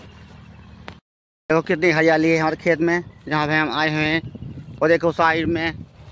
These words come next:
गेहूँ घाए जा रहे हैं, और देखो गन्ने को पानी दे रहे हैं। ये देखो,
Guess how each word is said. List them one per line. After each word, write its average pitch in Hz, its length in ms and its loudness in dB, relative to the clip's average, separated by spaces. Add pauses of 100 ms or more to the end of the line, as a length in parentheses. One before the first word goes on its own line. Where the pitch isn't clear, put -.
(160)
गेहूँ 123 580 0
घाए 147 220 2
जा 156 140 4
रहे 156 140 4
हैं, 165 240 0 (800)
और 147 120 6
देखो 175 340 6 (380)
गन्ने 165 260 4
को 170 120 4
पानी 165 280 2
दे 170 80 2
रहे 160 260 0
हैं। 180 260 -4 (3750)
ये 135 80 -4
देखो, 143 300 -4